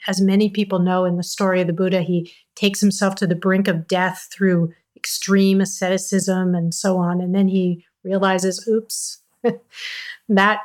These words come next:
was not quite the right way to go." And then he has this turn in which he recognizes that sort of self-hatred and harshness to his own body and intense striving is not the right way to go,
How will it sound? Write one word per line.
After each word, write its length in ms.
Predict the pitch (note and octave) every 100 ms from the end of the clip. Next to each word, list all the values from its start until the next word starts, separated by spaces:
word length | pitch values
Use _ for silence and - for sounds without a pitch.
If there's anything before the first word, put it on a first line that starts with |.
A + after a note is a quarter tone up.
| -
was 180 | A#3 F#3+
not 320 | G3 G#3+ -
quite 280 | - G#3 G3+
the 80 | F#3+
right 220 | G3+ G3
way 180 | G3 F#3+
to 100 | F#3
go." 400 | F#3 F3+ F#3 F#3
And 180 | E3+
then 320 | F3+ F#3 F3+ E3
he 320 | - G#3 G3+
has 260 | G3 G#3 G3+
this 280 | F#3+ - - - -
turn 580 | D#4 E4 G#3+ F3 F3+ G3 - _ _
in 120 | G3+ G3
which 200 | G3+ -
he 120 | G3+
recognizes 840 | F#3+ G#3+ G#3+ G#3 F#3+ F3+ F3 F3
that 240 | E3+ F3 - _
sort 180 | - G3
of 80 | E3+
self-hatred 1040 | - - G#3+ G#3 - G3 G3 G3+ F#3+ F#3
and 280 | F3 F3+ G3 _ _
harshness 840 | - - A3+ A3+ - G#3+ F3+ - -
to 140 | G3+
his 180 | F3 F3
own 280 | F#3+ F#3+ F3
body 580 | E3+ E3+ G3+ E3+ F3 - _ _ _ _ _ -
and 280 | F#3 F3+ G3
intense 640 | G3 F#3+ - - A3 G3+
striving 760 | - - F3+ F#3+ F#3+ F3+ F3+ G3
is 140 | G#3
not 260 | A3+ A3+ A#3
the 100 | G3+
right 240 | F#3+ F3+
way 120 | G3 F3+
to 60 |
go, 360 | F3+ F#3+ E3 D#3